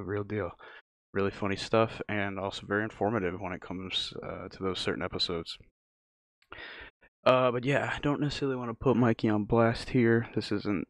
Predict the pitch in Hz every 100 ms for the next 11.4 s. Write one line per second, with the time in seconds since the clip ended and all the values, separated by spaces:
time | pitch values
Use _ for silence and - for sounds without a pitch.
0 | _ 156 104 71 - - 98 110 95 87
1 | 104 - 113 98 - 107 - 101 - -
2 | 117 - 117 101 98 87 101 82 78 107
3 | 101 98 85 62 - - - 104 104 101
4 | 90 73 - - - - 98 110 95 98
5 | - 98 92 - 78 90 104 101 98 98
6 | 95 110 - _ _ 113 127 - 113 104
7 | 113 107 107 104 101 107 101 95 - -
8 | - - _ 92 98 - 90 98 - -
9 | 98 101 101 98 95 95 98 95 95 95
10 | 95 92 98 95 - - 98 98 92 98
11 | 101 95 - 98